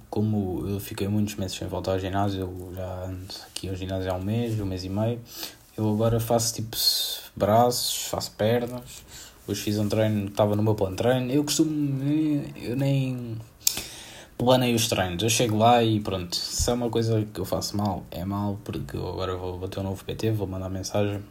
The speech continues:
porque é uma cena que eu não, que eu não estou a fazer bem, eu acho, porque eu chego ali e nem sei o que é que eu vou fazer, eu decido ali, é um bocado mau. Ah, e é verdade, é um bocado mau, por, por isso pronto. Mas sim, eu faço pernas, faço braços,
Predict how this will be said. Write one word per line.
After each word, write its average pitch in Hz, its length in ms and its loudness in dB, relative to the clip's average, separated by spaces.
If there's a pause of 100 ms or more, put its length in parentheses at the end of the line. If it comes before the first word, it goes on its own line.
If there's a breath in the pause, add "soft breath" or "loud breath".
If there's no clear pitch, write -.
porque - 280 -12
é 95 40 -2
uma 92 140 -4
cena 98 260 -4
que - 100 -10
eu 92 60 -8
não, 90 160 -8 (720 loud breath)
que - 60 -4
eu 107 40 2
não 107 100 2
estou 113 120 2
a 107 40 -2
fazer 104 280 4
bem, 90 180 0
eu 87 140 2
acho, 85 180 -2
porque - 160 -8
eu 98 40 -2
chego 104 280 2
ali 104 180 4
e 104 40 4
nem 104 100 2
sei 104 140 0
o 104 40 0
que 104 60 -2
é - 40 0
que - 20 -8
eu - 60 -8
vou 95 80 -6
fazer, 101 420 0
eu 95 140 0
decido 92 420 -4
ali, 87 300 -8 (180)
é 90 80 -8
um 95 60 -6
bocado 95 260 -4
mau. 127 320 2 (720 loud breath)
Ah, 113 440 2
e 120 280 0
é - 20 6
verdade, 95 320 0
é 92 40 -10
um 92 40 -10
bocado 92 220 -4
mau, - 240 -10
por, - 120 -6 (320)
por 107 120 0
isso 104 160 2
pronto. 87 340 -6
Mas 113 140 0
sim, 117 160 2
eu 98 60 4
faço - 280 2
pernas, 143 420 4
faço - 460 0
braços, 120 440 4